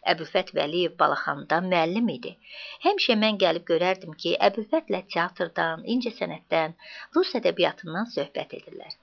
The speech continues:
Mənim işim gücüm bunlardan teatr sənətini öyrənmək idi.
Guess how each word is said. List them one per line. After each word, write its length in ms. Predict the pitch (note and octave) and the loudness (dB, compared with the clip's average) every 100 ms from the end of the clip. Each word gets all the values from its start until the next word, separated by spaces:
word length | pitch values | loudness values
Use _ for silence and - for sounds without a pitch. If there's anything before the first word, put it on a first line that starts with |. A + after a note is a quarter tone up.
| _ | _
Mənim 360 | G3 F3+ E3+ F#3 | -2 0 0 -2
işim 260 | - F3 E3 | -4 -4 -6
gücüm 360 | D3+ F#3+ G3 | -6 -6 -4
bunlardan 640 | F3+ E3+ D#3+ C#3 - A#3 C#4 - - - - | -2 -2 -2 -4 2 2 2 -6 -18 -20 -2
teatr 360 | - E4+ - G3 | 2 2 0 -6
sənətini 540 | D3+ C#3+ - D#3 F#3+ | -4 -4 -8 -8 -6
öyrənmək 640 | - D3 C3+ - - - - | -4 -4 -4 -10 -14 -14 -16
idi. 220 | - | -18